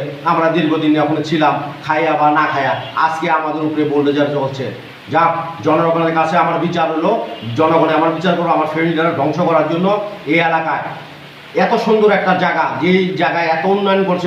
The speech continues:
ব্যারিস্টার শেখ ফজলুল তাপস ভাই, এটি বলার মতো না। সেই জায়গার মধ্যে এই মাদক ব্যবসা, সেই জায়গার মধ্যে নানান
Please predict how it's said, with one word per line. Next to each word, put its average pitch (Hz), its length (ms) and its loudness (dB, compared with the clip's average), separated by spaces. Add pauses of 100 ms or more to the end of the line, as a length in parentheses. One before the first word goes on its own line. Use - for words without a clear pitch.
ব্যারিস্টার 165 360 -4
শেখ 160 160 -4
ফজলুল 160 380 -2
তাপস 156 280 -2 (380)
ভাই, 151 180 2 (340)
এটি 147 120 2 (100)
বলার 160 280 4
মতো 143 160 0 (100)
না। 123 80 -2 (140)
সেই 185 200 2
জায়গার 170 280 2
মধ্যে 160 220 -2 (380)
এই 160 160 4
মাদক 165 340 0
ব্যবসা, 151 320 2 (380)
সেই 175 200 2
জায়গার 160 280 2
মধ্যে 156 180 0 (100)
নানান 185 240 4